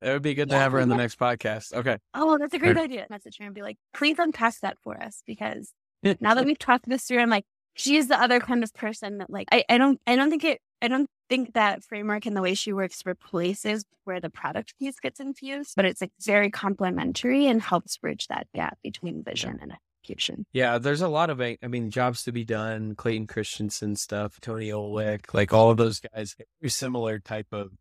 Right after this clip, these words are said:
Speaker 1: methodology where you have a person or a customer user, right, and a job to be done, and
Speaker 2: Yeah.
Speaker 1: then you uncover their underserved needs within that job. So what do they do within that job that they, you know, how could we do that job for them essentially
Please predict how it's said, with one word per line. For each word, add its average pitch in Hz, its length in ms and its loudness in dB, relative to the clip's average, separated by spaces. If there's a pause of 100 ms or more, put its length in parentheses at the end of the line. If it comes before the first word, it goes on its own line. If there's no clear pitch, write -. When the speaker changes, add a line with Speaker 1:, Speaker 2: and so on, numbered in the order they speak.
(100)
Speaker 1:
methodology 101 880 -6
where 98 460 -6
you 107 240 -4
have 104 440 -4
a 98 140 2 (140)
person 110 600 0 (120)
or 104 280 0
a 98 220 -4
customer 107 480 -4
user, 107 680 0
right, 104 340 -6
and 107 380 -6
a 104 120 -4
job 101 300 -4
to 101 80 -8
be 101 100 -8
done, 123 460 -2
and 107 180 -4
Speaker 2:
Yeah. - 60 -6
Speaker 1:
then 107 480 -4
you 110 180 -4
uncover 107 460 -4
their 104 140 -4
underserved 101 480 -4
needs 101 380 -4
within 101 280 -6
that 98 180 -10
job. 95 380 -8
So 107 360 -8
what 107 220 -6
do 110 140 -6
they 107 400 -6 (120)
do 120 240 4
within 113 300 2
that 107 220 -4
job 113 160 -10 (220)
that 104 380 -8
they, 104 440 -6
you 98 80 -8
know, 98 100 -10
how 107 180 -4
could 107 200 -2
we 110 100 0
do 104 160 -4
that 101 200 -4
job 101 400 -4
for 101 280 -6
them 98 240 -6
essentially 98 640 -6